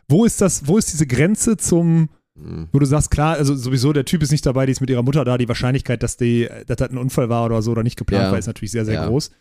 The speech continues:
Speaker 1: Aber wo ist diese Grenze? Also wo ist eine Mutter heutzutage, wo ist man zu jung?
Speaker 2: Das ist halt so krass, ne? Weil meine Mama hat ja meinen ältesten Bruder halt
Speaker 1: Ja, aber hat
Speaker 2: wirklich
Speaker 1: alles
Speaker 2: mit
Speaker 1: ver-
Speaker 2: achtzehn, neunzehn bekommen, so, ne? Aber die Zeiten sind jetzt
Speaker 1: Ja.
Speaker 2: ja nicht mehr da. Weil ich weiß jetzt
Speaker 1: Nein.
Speaker 2: gar nicht, wo ich ansetzen soll.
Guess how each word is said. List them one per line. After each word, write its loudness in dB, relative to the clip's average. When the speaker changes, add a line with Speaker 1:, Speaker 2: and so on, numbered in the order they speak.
Speaker 1:
Aber 2
wo 4
ist -2
diese 0
Grenze? -4
Also 2
wo 4
ist 0
eine 2
Mutter 0
heutzutage, 2
wo 2
ist 0
man 2
zu -4
jung? 0
Speaker 2:
Das -8
ist -2
halt -2
so -6
krass, -4
ne? -2
Weil 0
meine -2
Mama -2
hat -8
ja -2
meinen -2
ältesten -2
Bruder -2
halt -4
Speaker 1:
Ja, 0
aber 2
hat 0
Speaker 2:
wirklich 0
Speaker 1:
alles 2
Speaker 2:
mit -8
Speaker 1:
ver- -16
Speaker 2:
achtzehn, -2
neunzehn 0
bekommen, -2
so, -4
ne? -4
Aber -4
die -4
Zeiten -4
sind -4
jetzt 0
Speaker 1:
Ja. 0
Speaker 2:
ja -2
nicht -4
mehr -2
da. -4
Weil -2
ich -6
weiß 0
jetzt 2
Speaker 1:
Nein. 2
Speaker 2:
gar 2
nicht, -4
wo 0
ich -4
ansetzen -2
soll. -4